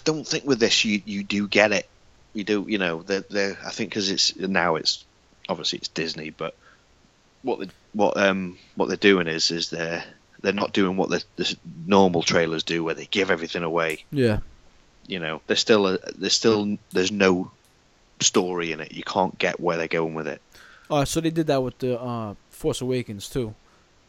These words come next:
Speaker 1: Yeah,
Speaker 2: Right.
Speaker 1: yeah. There's a little bit of a, you,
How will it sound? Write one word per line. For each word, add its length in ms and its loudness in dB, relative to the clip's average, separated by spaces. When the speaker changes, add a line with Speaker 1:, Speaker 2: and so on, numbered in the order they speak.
Speaker 1:
Yeah, 300 8
Speaker 2:
Right. 100 -6
Speaker 1:
yeah. 240 2
There's 140 4
a 60 10
little 200 6
bit 160 8
of 100 6
a, 180 4
you, 120 0